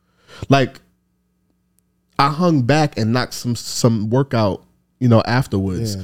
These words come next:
Speaker 1: So I kinda was clear. My conscience was clear. I was just like, "All right, I'm
Speaker 2: Yeah.
Speaker 1: gonna go home and get something to eat and cool."
Speaker 2: Gotcha.
Speaker 1: Now, if he started to infringe on the time when stuff starts to close, food-wise, then I would've probably been like,
Speaker 2: Gotcha.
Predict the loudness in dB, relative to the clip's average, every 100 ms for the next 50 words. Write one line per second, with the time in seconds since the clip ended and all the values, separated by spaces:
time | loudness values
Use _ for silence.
0 | -14 -2 0 2 0 0 2 2 2 -2
1 | 0 2 2 -2 -2 -2 -2 -4 -6 -6
2 | -2 0 0 0 -2 -4 -4 -4 -4 -4
3 | -6 -4 -4 -4 -6 -8 -10 -12 -10 -10
4 | -10 -10 -14 -10 -6 -6 -8 -12 _ _
5 | _ _ _ _ _ _ _ _ _ -10
6 | -6 -6 -8 -4 -2 2 0 2 2 2
7 | 2 2 2 2 -2 -2 0 2 2 2
8 | 0 -2 -2 0 0 0 -2 0 0 -2
9 | -4 0 4 4 2 0 0 0 2 0
10 | 2 0 -4 -8 -4 0 0 0 -4 -4
11 | -6 -4 -6 -6 -8 -6 -6 -8 _ -20
12 | _ _ _ -10 -6 -6 -8 -14